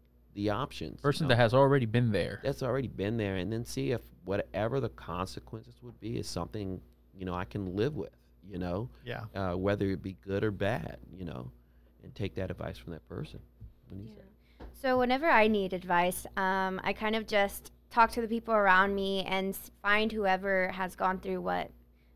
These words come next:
Speaker 4: what I'm currently going through and, or need advice from, and I just ask as many people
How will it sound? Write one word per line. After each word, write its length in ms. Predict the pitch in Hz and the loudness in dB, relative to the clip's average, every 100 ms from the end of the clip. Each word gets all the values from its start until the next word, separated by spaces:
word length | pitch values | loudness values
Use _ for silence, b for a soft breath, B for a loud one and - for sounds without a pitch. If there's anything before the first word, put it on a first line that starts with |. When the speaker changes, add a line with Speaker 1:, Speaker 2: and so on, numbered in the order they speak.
| - | -6
Speaker 4:
what 240 | 196 180 175 | 2 2 4
I'm 200 | 190 190 | 2 0
currently 300 | 202 202 202 | -4 -4 -4
going 360 | 208 202 196 | -2 -2 -2
through 300 | 196 202 202 | -4 -2 0
and, 140 | 196 185 | 0 -2
or 140 | 190 | -2
need 220 | 190 196 196 | 0 0 0
advice 420 | 180 180 180 - | 2 2 2 -2
from, 420 | - 185 185 185 | 4 6 6 2
and 240 | - 185 | -4 -4
I 100 | 175 | -2
just 260 | 185 196 - b b b - | -2 -4 -8 b b b 4
ask 320 | 190 196 - | 6 6 0
as 120 | 208 | -4
many 280 | 196 190 196 | -2 -2 -2
people 500 | 190 208 196 190 190 | -4 -4 2 2 2